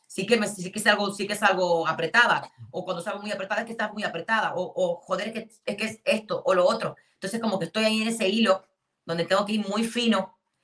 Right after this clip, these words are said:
y decir, claro, dependiendo de quién me toque a la par. Como me tocó en el Arnold. Me toca a la par de en el Arnold, a la par de Jennifer Doria, a la par de la Lali Chapados.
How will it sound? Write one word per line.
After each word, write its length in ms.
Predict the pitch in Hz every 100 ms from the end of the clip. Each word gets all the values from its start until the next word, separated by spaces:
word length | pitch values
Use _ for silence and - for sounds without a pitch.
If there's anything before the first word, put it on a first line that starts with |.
| _
y 100 | -
decir, 260 | 180 185 202
claro, 300 | 202 226 165
dependiendo 420 | 170 180 185 214
de 120 | 226
quién 120 | 214 190
me 80 | 170
toque 180 | 180
a 40 | 160
la 100 | 139
par. 260 | 170 196 -
Como 140 | 170
me 120 | 165
tocó 220 | 160 175
en 60 | 208
el 80 | 185
Arnold. 300 | 240 202 147
Me 60 | 156
toca 180 | 190
a 40 | 214
la 100 | 202
par 140 | 220
de 40 | 226
en 60 | 226
el 100 | 233
Arnold, 200 | 254 269
a 100 | 233
la 40 |
par 120 | 214
de 60 | 226
Jennifer 300 | 233 233 240
Doria, 180 | 240 269
a 40 |
la 100 | 277
par 100 | 277
de 60 | 269
la 100 | 247
Lali 140 | 202 190
Chapados. 520 | 170 214 185 139